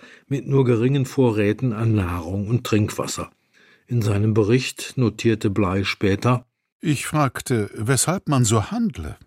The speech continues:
Speaker 2: und ich versuchte auch einige zu ihrer Pflicht zurückzuführen, aber alles war vergeblich, und man drohte mir: ‚Schweigt, Herr, oder ihr seid des Todes.'“
Speaker 1: Bligh und seinen Leuten gelang unter unmenschlichen Strapazen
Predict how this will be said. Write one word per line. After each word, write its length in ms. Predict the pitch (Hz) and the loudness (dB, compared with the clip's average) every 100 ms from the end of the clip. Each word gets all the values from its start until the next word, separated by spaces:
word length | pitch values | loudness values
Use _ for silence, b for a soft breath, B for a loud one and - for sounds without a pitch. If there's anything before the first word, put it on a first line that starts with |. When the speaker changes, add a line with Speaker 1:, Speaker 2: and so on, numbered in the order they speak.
| _ | _
Speaker 2:
und 180 | - 90 | -8 -6
ich 120 | 92 | -8
versuchte 640 | - 101 87 117 - 113 | -2 -2 0 -2 -4 -4
auch 160 | 110 104 | -2 -4
einige 580 | - 117 113 110 101 95 | 0 2 2 0 0 -4
zu 200 | - 117 | -4 -4
ihrer 300 | 101 90 90 | -4 -4 -4
Pflicht 560 | - - 175 110 - | -6 -6 -4 -4 -8
zurückzuführen, 880 | - 92 156 - - 104 110 95 101 B B B B B _ | -8 -6 -8 -6 -6 -2 -2 0 -2 B B B B B _
aber 220 | 127 - | -8 -2
alles 260 | 147 123 - | 0 2 2
war 120 | 123 | 2
vergeblich, 760 | 120 101 165 - 80 73 - _ | 0 0 -2 -4 -10 -10 -16 _
und 160 | - - | -14 -4
man 220 | 101 104 | 0 2
drohte 400 | 107 120 143 143 | 2 0 0 2
mir: 260 | 127 127 117 | 4 4 2
‚Schweigt, 580 | - 123 160 233 - | 0 2 2 0 -6
Herr, 300 | - 110 85 76 B B | 0 0 0 -6 B B
oder 420 | - 185 202 190 | -4 2 4 2
ihr 200 | 170 151 | 2 2
seid 320 | 127 135 139 - | 4 4 2 0
des 220 | 113 - | -4 -2
Todes.'“ 600 | 139 107 - 69 - - _ _ _ _ _ | -2 -2 -4 -8 -8 -8 _ _ _ _ _
Speaker 1:
Bligh 400 | 120 110 123 120 | 0 2 2 0
und 200 | 117 110 | -2 -2
seinen 260 | 117 110 | 0 0
Leuten 440 | 110 110 120 - 120 | 2 2 0 0 0
gelang 320 | 117 113 120 | 2 2 0
unter 260 | 117 117 107 | 0 0 2
unmenschlichen 760 | 147 135 135 127 135 127 135 | 4 4 4 0 -2 -2 -2
Strapazen 840 | - 113 107 - 82 87 - 131 | -2 -2 -2 -2 -2 -6 -2 -2